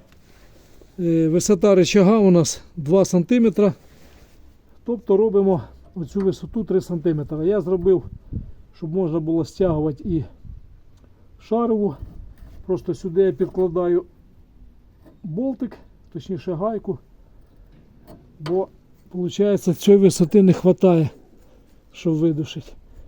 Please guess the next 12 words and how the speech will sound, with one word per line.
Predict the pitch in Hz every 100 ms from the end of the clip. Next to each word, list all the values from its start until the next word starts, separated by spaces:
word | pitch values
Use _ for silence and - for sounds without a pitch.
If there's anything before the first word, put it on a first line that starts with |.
| - - -
Але | 175 185
його | 190 185 262 240 - - - - - - - - -
достатньо, | 156 165 - 226 214 196
щоб | - 170
видушити. | 156 208 185 139 170 185 139 - - - - - - - - - - - - - - -
Точніше, | 143 - 190 -
він | 175 190
його | 180
теж | 175 185 147 143
толком | 165 151 151
не | 156
видушує. | 165 170 196 - 156